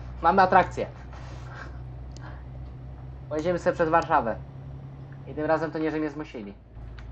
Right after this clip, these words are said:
To chyba jednak nie będzie tego drugiego miasta dzisiaj. Zobaczę, ile mi wyjdzie na, już wtedy nagrania, to zobaczę. Jeszcze zatem już praktycznie nagrał mi się prawie pół godziny Fortnite,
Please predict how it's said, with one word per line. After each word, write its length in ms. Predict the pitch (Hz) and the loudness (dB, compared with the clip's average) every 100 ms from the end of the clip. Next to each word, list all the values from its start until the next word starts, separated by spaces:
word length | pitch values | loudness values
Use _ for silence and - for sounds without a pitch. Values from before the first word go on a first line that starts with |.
| - - - - - - - - - - - - - - - - - - - - - - - - - - - | -12 -12 -14 -14 -14 -14 -14 -14 -14 -12 -12 -12 -12 -12 -12 -10 -10 -12 -12 -12 -12 -12 -12 -12 -12 -14 -12
To 60 | 139 | 0
chyba 180 | 151 | 6
jednak 180 | 160 160 | 8 8
nie 60 | 160 | 4
będzie 180 | 156 143 | 2 2
tego 200 | 131 120 | 2 2
drugiego 260 | 120 117 | -2 -4
miasta 320 | 127 120 135 | -2 2 2
dzisiaj. 360 | 117 120 - 156 - - - - - - - - - - - - - - - - 131 | 2 -2 2 2 2 -10 -14 -14 -14 -14 -14 -12 -12 -12 -12 -14 -14 -14 -14 -10 -4
Zobaczę, 380 | 143 156 165 | 2 2 4
ile 120 | 156 156 | 2 2
mi 100 | 143 | 0
wyjdzie 280 | 156 151 | 0 0
na, 180 | 147 147 143 - | 0 -2 -2 -8
już 200 | 143 135 | -10 -10
wtedy 380 | - - 143 143 | -14 -10 -6 -4
nagrania, 440 | 147 156 139 123 | 0 4 4 2
to 120 | 131 | -6
zobaczę. 560 | 123 131 123 117 123 131 - - - - - - - - - - - - - - - - 135 | -6 0 0 2 -4 -4 -8 -14 -14 -14 -14 -14 -12 -12 -14 -14 -14 -16 -14 -12 -12 -10 -10
Jeszcze 140 | - | -8
zatem 160 | 143 143 | -8 -8
już 100 | - | -10
praktycznie 480 | 147 143 - 151 | -10 -10 -8 -6
nagrał 220 | 147 139 143 | -4 -4 -6
mi 80 | |
się 100 | - | -6
prawie 200 | 147 139 | -6 -6
pół 140 | 135 143 | -4 -8
godziny 180 | 143 143 | -6 -10
Fortnite, 380 | 143 - 143 | -12 -8 -8